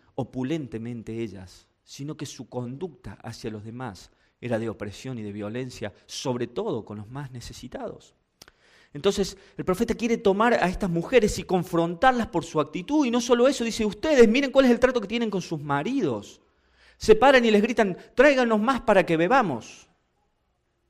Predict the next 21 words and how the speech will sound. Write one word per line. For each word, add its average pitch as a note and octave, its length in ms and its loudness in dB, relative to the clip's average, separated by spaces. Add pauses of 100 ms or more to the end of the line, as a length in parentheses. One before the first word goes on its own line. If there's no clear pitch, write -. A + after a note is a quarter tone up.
(180)
tráiganos G#3+ 480 0
de C#3 80 0
beber". B2+ 420 -6 (1080)
Hay F3 80 2
toda C4 200 -2
una D4 220 0
conducta D#3+ 760 -2
que E3+ 80 -8
estas E3 180 -8
mujeres D#3 420 -8
tienen C3 380 -6 (180)
que - 60 -2
el D3 80 2
profeta C#3+ 480 -4
ha C#3+ 40 -2
salido C3+ 360 -4
a A#2 80 -4
confrontar A#2 540 -8
de B2 100 -6
manera A#2+ 300 -8
específica. A#2 840 -16